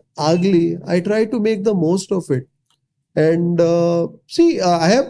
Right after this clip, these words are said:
I, I'm a big believer in a higher power. I believe that you are always placed in certain situations for a purpose. ಅದ್ ನಿಮ್ಗೆ ಆವಾಗ ಗೊತ್ತಾಗಲ್ಲ ಬಹುಶಃ. ಆಗುತ್ತಲ್ಲ, many a times you are in certain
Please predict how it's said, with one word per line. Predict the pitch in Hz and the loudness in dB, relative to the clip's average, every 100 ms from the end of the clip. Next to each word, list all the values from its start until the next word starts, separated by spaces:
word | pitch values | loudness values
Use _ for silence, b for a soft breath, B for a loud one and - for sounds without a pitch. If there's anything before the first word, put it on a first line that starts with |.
| 175 | 0
I, | 208 220 - | 0 0 -2
I'm | 214 240 | 0 -2
a | 190 _ _ _ - | -4 _ _ _ 0
big | 202 160 | 0 2
believer | 147 151 165 180 170 | 2 2 2 2 2
in | |
a | 160 127 | 2 0
higher | 123 131 | 0 -2
power. | 131 113 110 95 _ _ _ _ _ _ _ - | -2 -2 -4 -8 _ _ _ _ _ _ _ -6
I | 127 143 | -2 2
believe | 156 175 185 | 2 2 2
that | 170 170 | 2 2
you | 165 | 2
are | 170 147 | 2 2
always | 165 190 190 147 | 2 0 -2 -2
placed | 143 147 | -2 -2
in | 160 139 | -4 -2
certain | 135 135 156 | -2 -2 -6
situations | 127 135 135 135 151 135 123 - - _ _ _ _ _ _ _ | -6 -2 -2 0 -2 -2 -2 -8 -12 _ _ _ _ _ _ _
for | 190 226 | 0 2
a | 233 - _ _ _ _ _ - | 0 -8 _ _ _ _ _ 0
purpose. | 165 - 135 - - _ _ _ _ - | 0 0 -4 -4 -10 _ _ _ _ -2
ಅದ್ | 180 208 | 2 2
ನಿಮ್ಗೆ | 262 285 285 - _ | 2 2 0 -4 _
ಆವಾಗ | 147 170 262 269 | 0 2 2 2
ಗೊತ್ತಾಗಲ್ಲ | 262 208 208 180 175 170 143 | 2 0 0 0 2 2 2
ಬಹುಶಃ. | 113 104 - _ _ _ _ _ _ _ _ - _ _ _ _ _ _ - | -2 -6 -10 _ _ _ _ _ _ _ _ -20 _ _ _ _ _ _ -2
ಆಗುತ್ತಲ್ಲ, | 208 254 - 220 | 0 2 2 2
many | 220 208 208 | 4 2 4
a | 226 | 2
times | 214 175 175 160 170 | 2 0 0 -2 0
you | 175 | 2
are | 190 | 2
in | 202 180 | 2 0
certain | 170 | 0